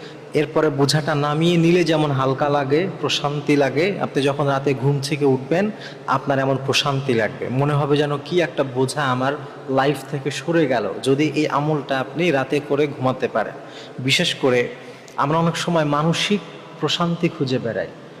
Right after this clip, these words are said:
শান্তি খুঁজে পাই না, এত কিছু করি কিন্তু কেন যেন মনে হয় ভাল লাগে না কিছু, কেন যেন মনে হয় শান্তি পাচ্ছি না কোনো কিছু করে, অথচ আমার হাতের পাশেই সব কিছু আছে, সব কিছু হাতের নাগালে,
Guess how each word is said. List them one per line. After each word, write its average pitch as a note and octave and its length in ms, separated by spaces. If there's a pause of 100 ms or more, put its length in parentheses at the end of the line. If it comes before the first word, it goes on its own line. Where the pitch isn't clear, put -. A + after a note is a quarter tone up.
শান্তি F3+ 480
খুঁজে D#3+ 320
পাই A#2+ 280
না, G2 240
এত F3 220 (120)
কিছু F#3+ 300
করি C3 340 (340)
কিন্তু F#3+ 140 (100)
কেন B3 280
যেন A3+ 200
মনে E3 240
হয় C#3 220
ভাল A#2+ 180
লাগে A#2 260
না G#2+ 120
কিছু, G#2 340 (120)
কেন D3+ 220
যেন D3 160
মনে C#3 220
হয় C3 140
শান্তি D#3+ 380
পাচ্ছি C3 340
না B2 100
কোনো B2+ 300
কিছু B2 280
করে, A2 220 (300)
অথচ D#3+ 300
আমার D3+ 180
হাতের C#3 340
পাশেই D3 400
সব - 160 (120)
কিছু C3+ 240
আছে, A2+ 220
সব - 260
কিছু E3+ 200
হাতের C#3 320
নাগালে, A2+ 400